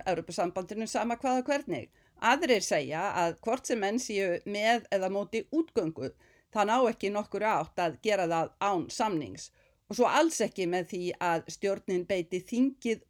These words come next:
bolabrögðum til að þvinga ákvörðuna í gegn, gegn vilja þingsins. En staðan er raun svo sama og lengi. Þeir sem berjast gegn stjórnin í þessum efnum er ekki sammála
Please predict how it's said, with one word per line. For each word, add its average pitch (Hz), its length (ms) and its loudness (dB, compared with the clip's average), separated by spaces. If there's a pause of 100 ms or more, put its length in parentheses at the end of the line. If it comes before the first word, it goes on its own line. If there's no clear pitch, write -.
(160)
bolabrögðum 175 800 2
til 190 160 -2
að 185 160 0 (140)
þvinga 233 400 -2 (100)
ákvörðuna 240 560 -2
í 214 80 -14
gegn, - 300 -4 (500)
gegn 226 400 0 (160)
vilja 254 320 4
þingsins. - 540 -2 (840)
En 247 160 2
staðan 269 640 4
er 285 220 4
raun 262 180 4
svo 269 160 -2
sama 285 320 2
og 277 80 0
lengi. 254 400 2
Þeir 202 160 0
sem 214 160 -2
berjast 247 480 0
gegn 277 240 2
stjórnin 220 560 0
í - 0 -
þessum 190 240 -6
efnum 165 400 -2
er 214 160 -4
ekki 233 160 -6
sammála 226 560 2